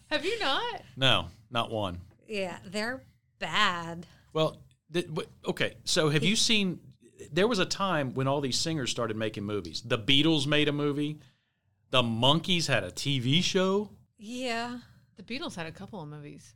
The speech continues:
Speaker 3: Yeah.
Speaker 2: Yeah.
Speaker 1: They were, like, extended music videos, though. I mean,
Speaker 2: Were they? I never
Speaker 1: yeah.
Speaker 2: watched any of those
Speaker 1: They
Speaker 2: either.
Speaker 1: were, they were just whatever.
Speaker 2: I, I can't take issue with what you're saying,
Speaker 1: Um,
Speaker 2: Carrie
Speaker 3: Yeah.
Speaker 2: Lynn.
Speaker 1: Kelly Clarkson, one of your guilty pleasures, made a movie with some other runner-up from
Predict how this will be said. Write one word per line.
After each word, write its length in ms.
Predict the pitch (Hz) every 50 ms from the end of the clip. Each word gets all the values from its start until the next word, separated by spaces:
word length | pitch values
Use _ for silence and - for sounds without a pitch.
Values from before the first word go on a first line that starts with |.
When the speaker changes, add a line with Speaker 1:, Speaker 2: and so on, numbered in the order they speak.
| _ _
Speaker 3:
Yeah. 280 | 202 196 196 196 202 208
Speaker 2:
Yeah. 260 | 156 220 233 - - -
Speaker 1:
They 100 | 214 233
were, 100 | 254 247
like, 220 | 247 240 247 247
extended 460 | 254 233 - - - 233 208 185 185 185
music 280 | 175 160 147 156 147
videos, 400 | 151 151 147 139 139 135 139 123
though. 240 | - - - - - _ _
I 60 | 156
mean, 320 | 165 175 170 160 151 - 160 - _ _ _ _ _
Speaker 2:
Were 160 | 113 117 123
they? 200 | 131 135 143 131 131 -
I 80 | 123 120
never 160 | 120 113 113
Speaker 1:
yeah. 60 | 110
Speaker 2:
watched 260 | 110 107 107 - - 113
any 140 | 104 104 101
of 60 | 98
those 220 | 98 98 98 90 92
Speaker 1:
They 80 | 95
Speaker 2:
either. 120 | 180 170 170
Speaker 1:
were, 140 | 165 165 160 - _ _
they 100 | 175 170
were 140 | 165 160 156
just 320 | 156 156 147 - - _ _ _ _ _
whatever. 360 | 151 - - - - - - _ _ -
Speaker 2:
I, 120 | 156 151 -
I 120 | 147 196
can't 280 | 196 - 285 269 175 -
take 220 | - 147 127 -
issue 240 | 127 123 - 131 110
with 100 | 104 98
what 160 | 110 110 -
you're 60 | - 95
saying, 220 | - 147 156 -
Speaker 1:
Um, 160 | 233 240 113
Speaker 2:
Carrie 120 | 98 98 92
Speaker 3:
Yeah. 100 | 90 98
Speaker 2:
Lynn. 200 | 196 92 101 - - - _ _ _ -
Speaker 1:
Kelly 240 | 254 247 254 220
Clarkson, 640 | - - - 214 254 311 - - 233 202 190 185 180
one 120 | 190 202 208
of 60 | 185
your 140 | 180 196 214
guilty 320 | 190 220 214 190 - 180
pleasures, 500 | 156 - 190 226 262 233 208 190 175 -
made 220 | 180 170 175 165
a 20 | 165
movie 380 | 160 160 156 156 165 170 175
with 180 | 185 170 170 165 165 - _ _ _
some 240 | _ - 202 196 196
other 180 | 202 190 190 175
runner-up 460 | 170 180 180 175 170 170 180 180 -
from 360 | - 170 165 160 160 160